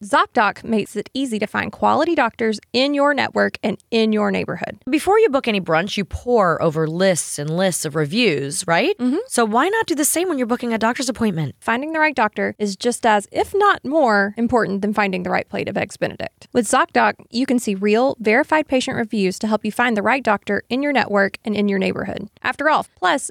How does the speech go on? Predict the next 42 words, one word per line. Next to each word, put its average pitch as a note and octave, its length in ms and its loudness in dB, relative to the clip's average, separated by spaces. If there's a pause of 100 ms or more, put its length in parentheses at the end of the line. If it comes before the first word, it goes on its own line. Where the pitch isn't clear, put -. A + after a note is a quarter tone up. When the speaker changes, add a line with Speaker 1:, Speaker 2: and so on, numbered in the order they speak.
Speaker 1:
with A3 160 -2
real, C#4 240 2
verified B3 500 2
patient A3 320 -2
reviews, A3 460 -4
you B3 60 -6
can C#4 140 -6
find A3+ 180 0
the G3 60 -2
right G3+ 220 -2
doctor A#3 260 -2
for C#4+ 140 -10
you, B3+ 220 -4 (100)
one A#3+ 160 2
that A#3 140 0
actually G#3+ 440 -2
remembers G3+ 480 -8
your - 120 -10
name. - 180 -12
Speaker 2:
Mm-hmm. D#3+ 320 -2 (380)
ZocDoc F3+ 720 0 (100)
is F3 120 0
a F3 60 2
free B3+ 380 -2
app G3 180 -2
that B2+ 160 -6
shows G3+ 260 0
you D4 80 -2
doctors G3+ 360 0
who F3+ 80 -2
are D#3 80 0
patient-reviewed, G#3 960 -2
take - 300 -8
your A3 100 -2
insurance, A#3 480 -2
and F3+ 140 0
are F3 80 2
available G3+ 500 2
when G#3 240 0
you A3+ 100 0
need G#3+ 300 -2
them. D3+ 380 0